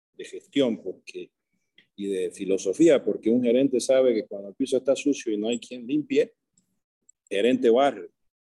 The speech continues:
el gerente cocina. Entonces, esa es una escuela norteamericana muy importante que uno aprende a hacer de todo, ¿verdad? Entonces, eso hizo en la, y,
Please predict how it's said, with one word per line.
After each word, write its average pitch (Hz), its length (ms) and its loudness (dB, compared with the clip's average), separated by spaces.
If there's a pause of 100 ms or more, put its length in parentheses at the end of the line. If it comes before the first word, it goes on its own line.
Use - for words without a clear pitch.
(380)
el - 100 -20
gerente 104 400 -8
cocina. 131 560 -6 (1040)
Entonces, 107 600 -4
esa 110 240 -2
es 110 60 -6
una 110 200 -4
escuela 107 640 -6 (500)
norteamericana 104 880 -2
muy 110 220 0
importante 107 840 -4 (260)
que 85 500 -14 (340)
uno 107 180 0
aprende 107 340 -2
a 95 40 0
hacer 98 260 -8
de 90 120 -4
todo, 80 440 -8 (160)
¿verdad? 113 240 -6 (600)
Entonces, 147 380 2
eso 165 320 4
hizo 160 480 2
en 120 160 -2
la, 113 260 -4
y, - 140 -16